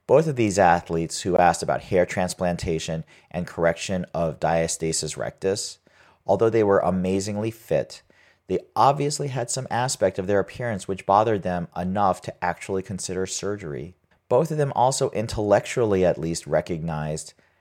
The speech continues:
that surgery was not really the answer for these issues. Both of them are charismatic, dynamic, beautiful people who are attractive to others. And yet both admitted to hiding their body. The first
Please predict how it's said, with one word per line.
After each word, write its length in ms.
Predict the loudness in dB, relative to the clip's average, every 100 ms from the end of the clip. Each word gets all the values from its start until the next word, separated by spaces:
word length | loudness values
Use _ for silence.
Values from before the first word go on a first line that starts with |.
| _ -4
that 240 | -4 -4
surgery 400 | -2 0 0 0
was 160 | -2 -2
not 300 | -4 -4 0
really 240 | 0 2
the 160 | 0 -2
answer 400 | -2 -2 -4 -4
for 180 | -4
these 240 | -6 -6 -8
issues. 560 | -10 -10 -10 -14 -14 -18 _ _ 2
Both 220 | 2 4
of 80 | 2
them 160 | 0 0
are 120 | -2
charismatic, 920 | -2 0 2 2 -2 2 2 2 -2 -12 _
dynamic, 720 | -6 -4 -2 0 0 0 -4 -16 -10
beautiful 460 | -4 -2 -2 -2
people 600 | -4 -8 -4 -2 -2 -4 _ _ -6
who 100 | 0
are 120 | 0
attractive 520 | 0 0 0 -4 -10
to 160 | -8 -8
others. 460 | -8 -10 -12 -18 _ _ _ -8
And 140 | -2
yet 240 | -2 -2 6
both 240 | 6 6
admitted 400 | 0 0 0 0
to 80 | -2
hiding 360 | 0 0 0
their 100 | -2
body. 560 | 2 2 2 0 -4 -10 _ _ _
The 80 | -10
first 360 | -2 0 0